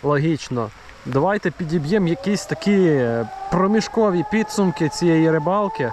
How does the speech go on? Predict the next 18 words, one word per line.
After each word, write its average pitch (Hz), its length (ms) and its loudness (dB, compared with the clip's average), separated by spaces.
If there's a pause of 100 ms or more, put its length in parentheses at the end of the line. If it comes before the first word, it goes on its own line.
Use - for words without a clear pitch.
(1700)
Судак, 196 640 -2
судак, 190 500 -2
судак. 165 760 -4 (200)
Один 165 360 2
судак, 147 600 -2 (600)
пасивний 151 540 0
судак. 160 440 -2 (760)
На 156 380 2
цій 185 260 0
точці, 139 800 0
де 123 1040 0
тої 143 300 2
рибалки 123 560 0
я 117 200 -2
мав, 113 540 -2
е, 107 540 0
дві 127 360 0
риби, 110 440 -2